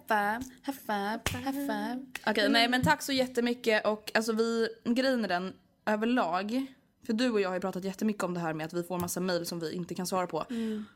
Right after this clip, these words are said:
Speaker 1: Och förut sa ju jag, jag bara, "Ni får skriva till Matilda, för jag
Speaker 2: Mm.
Speaker 1: har inte tid att svara."
Speaker 2: Nej.
Speaker 1: Och nu fattar du vad jag menar
Speaker 2: Ja.
Speaker 1: när alla börjar skicka till dig.
Speaker 2: Jag bara, "Ja, skicka till mig", för då fick jag ju inga. Och nu
Speaker 1: Mm.
Speaker 2: bara,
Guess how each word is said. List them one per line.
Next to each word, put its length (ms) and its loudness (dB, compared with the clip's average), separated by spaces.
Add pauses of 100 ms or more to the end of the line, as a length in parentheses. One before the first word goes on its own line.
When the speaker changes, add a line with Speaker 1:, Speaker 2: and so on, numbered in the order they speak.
Speaker 1:
Och 120 0
förut 320 4
sa 140 4
ju 60 0
jag, 280 2
jag 120 2
bara, 80 2
"Ni 160 2
får 80 0
skriva 240 2
till 100 -6
Matilda, 460 2
för 120 -4
jag 100 4
Speaker 2:
Mm. 60 2
Speaker 1:
har 80 6
inte 160 -2
tid 280 0
att 60 -2
svara." 400 2 (100)
Speaker 2:
Nej. 280 -2
Speaker 1:
Och 100 4
nu 120 4
fattar 340 2
du 100 2
vad 140 2
jag 140 0
menar 360 2
Speaker 2:
Ja. 60 -4
Speaker 1:
när 80 2
alla 280 2
börjar 160 -2
skicka 260 -2
till 120 0
dig. 80 4
Speaker 2:
Jag 100 2
bara, 80 2
"Ja, 340 0
skicka 200 -4
till 160 -2
mig", 300 -4
för 80 -14
då 60 -10
fick 180 -2
jag 80 0
ju 60 -4
inga. 280 -4
Och 120 -8
nu 80 2
Speaker 1:
Mm. 60 4
Speaker 2:
bara, 200 -2